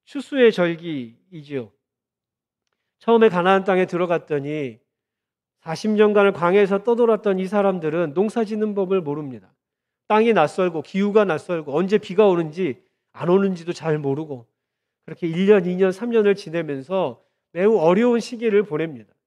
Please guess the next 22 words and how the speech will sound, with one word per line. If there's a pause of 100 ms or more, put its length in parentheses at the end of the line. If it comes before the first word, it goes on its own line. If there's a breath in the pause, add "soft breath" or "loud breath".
(520)
그러다가 (200)
드디어 (640)
그
땅에서
하나님의
은혜로
풍성한
수확을
거두게
되었을
때 (500)
그
수확물을
가지고
하나님
앞에 (220)
감사의
제사를
드렸던
절기가 (500)
이
초막절이죠.